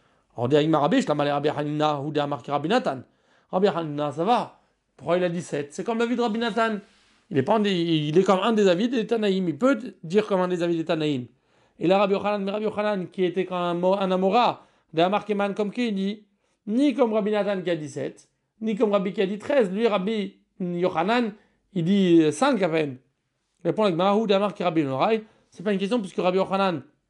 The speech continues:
il a tranché comme l'avis de Rabbi Noraï, qui dit effectivement que cinq. Netanya, comme il y a écrit dans la Braïta, Rabbi Noraï, mais Rabbi Noraï, Rabbi Noraï dit,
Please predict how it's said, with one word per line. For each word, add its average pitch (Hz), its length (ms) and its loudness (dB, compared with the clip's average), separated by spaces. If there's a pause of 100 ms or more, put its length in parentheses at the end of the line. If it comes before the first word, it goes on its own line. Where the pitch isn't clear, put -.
(560)
il 190 120 0
a 180 60 4
tranché 180 300 -4
comme 202 120 -2
l'avis 190 180 2
de 180 40 0
Rabbi 180 180 0
Noraï, 233 360 2
qui - 100 -12
dit 214 140 -2
effectivement 202 400 -2
que 214 100 2
cinq. 143 400 -6 (480)
Netanya, 208 300 4
comme 208 160 0
il - 20 2
y 185 40 2
a - 20 2
écrit 175 140 -4
dans 190 80 4
la 170 60 4
Braïta, 131 340 -2
Rabbi 175 180 -2
Noraï, 175 300 0
mais 175 100 -2
Rabbi 175 180 0
Noraï, 170 400 0
Rabbi 165 260 0
Noraï 160 340 2
dit, 220 300 -2